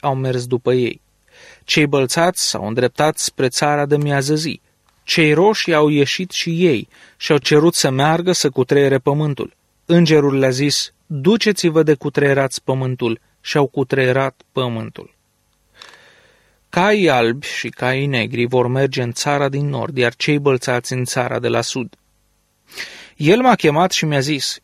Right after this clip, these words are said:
"Iată că cei ce se îndreaptă spre țara de miază noapte fac să se mai potolească mânia mea în țara de la miază noapte."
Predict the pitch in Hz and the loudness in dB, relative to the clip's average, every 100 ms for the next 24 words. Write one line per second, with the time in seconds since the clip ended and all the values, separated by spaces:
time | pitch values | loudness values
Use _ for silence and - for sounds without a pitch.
0 | - 156 170 233 254 196 156 185 196 175 | -8 0 2 2 0 0 2 2 2 0
1 | - 151 139 165 190 147 131 - 131 - | 0 -2 0 0 0 -2 -4 -4 -2 0
2 | 180 151 139 147 147 143 147 156 - 135 | 0 0 0 0 0 0 0 -2 -2 -2
3 | - 160 - 147 - 143 139 131 143 - | 0 0 -2 -6 -4 -2 -4 -2 -4 -2
4 | 131 165 180 - 113 110 113 123 131 127 | 0 0 0 -4 -6 -6 -6 -2 0 0
5 | 131 131 120 - 147 127 - 127 117 117 | 0 0 -2 -4 -4 -2 -2 0 -2 -2
6 | 117 117 117 113 120 117 107 | -4 -4 -6 -4 -4 -4 -6